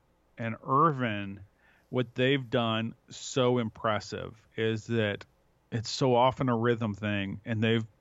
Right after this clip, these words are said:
done it without being afforded, uh, the chance to get in a rhythm.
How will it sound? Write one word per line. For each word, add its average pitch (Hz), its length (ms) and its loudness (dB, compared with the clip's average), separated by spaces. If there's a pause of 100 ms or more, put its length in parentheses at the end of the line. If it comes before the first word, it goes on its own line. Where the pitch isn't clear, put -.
(180)
done 113 200 2
it 104 120 -2 (440)
without 117 600 -2 (120)
being 113 260 -2
afforded, 95 680 -4 (680)
uh, - 40 -2 (400)
the 113 120 -2
chance 143 420 -2
to - 80 -10
get 107 240 -4
in 104 140 -4
a 82 40 -10
rhythm. - 440 -12